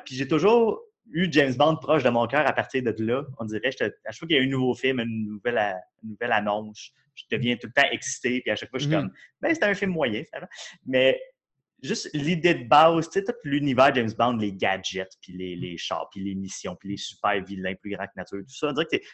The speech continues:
Speaker 1: tous des codes vraiment le fun avec lesquels jouer. Fait
Speaker 2: Ouais.
Speaker 1: que je suis parti de ça. Puis, euh, ouais, puis c'est resté avec moi. Puis, euh,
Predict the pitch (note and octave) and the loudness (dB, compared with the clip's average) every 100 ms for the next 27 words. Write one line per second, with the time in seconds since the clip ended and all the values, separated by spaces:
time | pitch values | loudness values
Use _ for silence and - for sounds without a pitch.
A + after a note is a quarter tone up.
0 | _ G#3+ E3+ A#2+ - - D3 B2+ A2+ B2 | _ -2 2 2 2 4 4 4 2 4
1 | B2 A2 - C#3+ G#2 G#2+ G2+ A#2+ G#2+ G2 | 4 0 -2 -2 -2 -4 -2 -2 -2 -4
2 | G#2 C3 - _ _ _ - B2 - - | -6 -8 -10 _ _ _ -6 -4 -4 -2
3 | C3 A2+ - C#3+ A2 - D3 G#3+ _ _ | 0 -2 -4 -2 -2 -2 -4 -4 _ _
4 | _ _ _ _ - - - B2+ A#2+ A2+ | _ _ _ _ -20 -20 -10 -2 2 4
5 | G#2+ G#2 G#2 G#2 G2+ - _ - - - | 4 4 0 0 -2 -6 _ -20 -20 -20
6 | _ - B2 E3 F3 - C#3+ C3+ C3+ F#3+ | _ -4 4 4 4 0 4 4 4 2
7 | F#3 C3 C#3 F#3 - C#3 A#2+ A#2 - _ | 2 2 0 -4 -2 -2 -2 -4 -8 _
8 | G#2+ G#2 | -10 -8